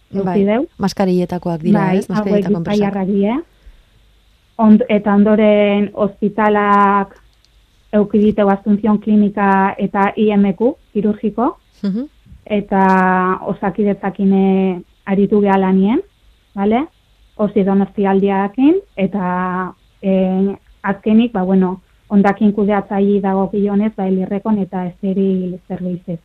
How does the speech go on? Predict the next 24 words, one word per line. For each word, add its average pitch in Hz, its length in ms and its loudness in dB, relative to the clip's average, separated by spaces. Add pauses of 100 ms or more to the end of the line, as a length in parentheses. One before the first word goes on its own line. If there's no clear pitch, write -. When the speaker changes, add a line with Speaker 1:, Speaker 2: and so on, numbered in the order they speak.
Speaker 2:
eduki 180 220 -8
diteu. 170 440 -8 (960)
Speaker 1:
Nola 226 140 2 (180)
Speaker 2:
Gurekin 185 500 -2 (300)
lankidetzan. 175 720 -2 (100)
Speaker 1:
Bai, 196 340 -4 (140)
eh, 196 180 -4
Mikaela, 196 400 -2
nola, 220 520 2
nola 214 340 0
neurtzen 208 520 0
da, 185 400 0
mm, 185 220 -2 (1800)
ai, 180 140 -6 (640)
nola 233 240 2
neurtzen 240 400 0
da 208 200 -2
eraginkorra 190 880 -2
izaten 175 440 -4
ari 175 180 -2
den 175 340 -2
edo, 170 540 -4
edo 170 240 -4
ez 165 160 -6